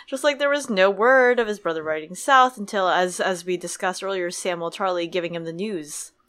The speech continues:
It troubled him more than he could say. Robb was marching and he was not. No matter how often John told himself that this place,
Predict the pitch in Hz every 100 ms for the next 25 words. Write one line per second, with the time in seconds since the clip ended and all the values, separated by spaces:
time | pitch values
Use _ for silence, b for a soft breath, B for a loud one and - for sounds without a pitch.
0 | B B B B B 262 - 330 269 233
1 | 202 175 190 185 165 180 175 175 - 196
2 | 170 147 160 214 226 208 185 - 220 214
3 | - 175 170 180 202 175 190 208 208 -
4 | 226 247 262 254 247 247 285 302 269 254
5 | 285 285 269 262 - 311 294 240 - 220
6 | - - - 320 - _ _ _ - -
7 | 320 262 - -